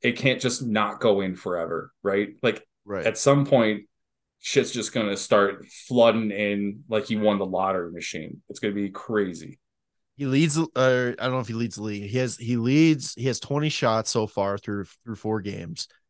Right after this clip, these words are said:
Speaker 2: What he
Speaker 1: Mm-hmm.
Speaker 2: does lead the league in is, um,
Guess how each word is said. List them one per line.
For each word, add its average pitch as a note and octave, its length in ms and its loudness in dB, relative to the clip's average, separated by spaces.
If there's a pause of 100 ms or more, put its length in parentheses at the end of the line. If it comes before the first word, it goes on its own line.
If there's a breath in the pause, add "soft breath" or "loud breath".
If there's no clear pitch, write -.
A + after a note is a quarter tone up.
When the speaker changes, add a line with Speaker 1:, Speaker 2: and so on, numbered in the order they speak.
(140)
Speaker 2:
What A#2+ 140 -2
he A2 80 -2
Speaker 1:
Mm-hmm. - 20 -2
Speaker 2:
does C#3+ 380 4
lead C3 180 -2
the A#2 80 -4
league A2 300 -2
in G#2 380 -6
is, G#2 720 -6 (420)
um, F#2 540 -6